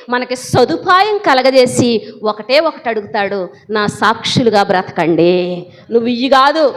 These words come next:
ఎన్ని ఇచ్చినా నేను అలా బతకను అంటున్నాం మనం. నువ్వు ఇన్ని సదుపాయాలు కాదు,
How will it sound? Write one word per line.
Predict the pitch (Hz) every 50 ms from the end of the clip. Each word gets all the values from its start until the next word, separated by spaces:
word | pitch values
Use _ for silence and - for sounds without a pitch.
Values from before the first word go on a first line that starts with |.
| - - - -
ఎన్ని | 247 262 277 269 262 262 254 262
ఇచ్చినా | 269 262 - - 320 311 320
నేను | 311 302 302 294
అలా | 285 294 285
బతకను | 277 285 285 277 - 294 302 330 320 285 226 165 - - - - - - - _ _ _ _ _ _ - - -
అంటున్నాం | 196 190 190 202 190 196 233
మనం. | 202 175 175 143 - - - - _ _ _ _ _ _ _ _ _ _ _ _ _ _ _ _ _ _ _ _ _ _ _ _ _ _ _ _ _ 254
నువ్వు | 262 269 320
ఇన్ని | 330 349 359 415 427
సదుపాయాలు | 403 415 392 392 415 - 427 427 415 427 453 453
కాదు, | 440 440 440 440 427 453 453 392 302 -